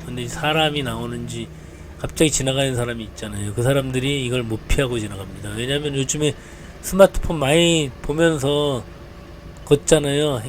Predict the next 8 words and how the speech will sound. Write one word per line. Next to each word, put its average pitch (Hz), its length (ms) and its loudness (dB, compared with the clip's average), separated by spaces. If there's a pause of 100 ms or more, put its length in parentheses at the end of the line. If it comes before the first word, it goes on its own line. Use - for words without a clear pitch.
(180)
인도 156 260 0
같은 151 260 0
데 147 60 2
걸을 135 180 0
때는 147 440 4 (720)
이제 139 120 0 (160)
사람들의 170 680 6
심리가 143 800 2